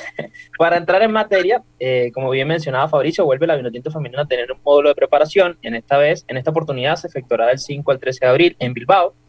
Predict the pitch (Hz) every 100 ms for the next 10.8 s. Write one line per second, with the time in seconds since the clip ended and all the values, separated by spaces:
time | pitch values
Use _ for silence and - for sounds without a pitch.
0 | - - - 143 139 139 143 147 131 131
1 | 165 147 127 160 156 175 - 160 160 170
2 | 165 156 127 135 160 151 135 147 151 160
3 | 151 214 233 - _ _ _ - 127 131
4 | 131 131 139 180 170 127 113 131 135 123
5 | 113 113 175 165 156 147 143 _ _ _
6 | - 120 120 120 113 123 123 127 127 -
7 | 139 156 143 117 127 160 165 143 127 170
8 | 160 165 175 - - - 117 123 120 113
9 | 127 135 131 110 113 123 139 143 135 139
10 | 120 117 113 139 120 123 170